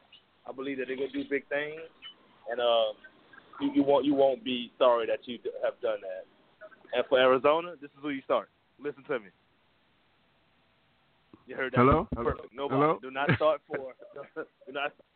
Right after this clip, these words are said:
Speaker 1: nobody for Arizona. I know that, uh, Rosen is coming into his form and doing his thing, but let's give him a week or two to do it. Everybody believe that this is gonna be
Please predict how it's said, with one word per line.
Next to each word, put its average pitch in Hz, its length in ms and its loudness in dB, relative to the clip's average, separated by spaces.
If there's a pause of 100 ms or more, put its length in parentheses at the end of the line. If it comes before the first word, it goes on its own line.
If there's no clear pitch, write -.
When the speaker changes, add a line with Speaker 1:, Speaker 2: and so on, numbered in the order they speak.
(100)
Speaker 1:
nobody 135 360 2
for 123 120 -6
Arizona. 120 480 -4 (320)
I 120 120 0
know 139 260 0
that, 135 180 -2
uh, 123 400 -6
Rosen 139 380 -8
is 127 160 -12
coming 139 220 -4
into 135 200 -6
his 135 180 -2
form 151 380 -4
and 117 100 -10
doing 139 200 -2
his 127 160 -10
thing, 160 220 -4 (360)
but 127 140 4
let's 135 140 4
give 156 140 4
him 151 140 0
a 127 80 0
week 139 240 0
or 147 60 2
two 160 180 2
to 143 100 4
do 156 280 4
it. 165 120 0 (240)
Everybody 127 400 4
believe 131 260 -8
that 120 100 -6
this 131 120 -8
is 127 120 -18
gonna 123 260 -6
be 123 240 -10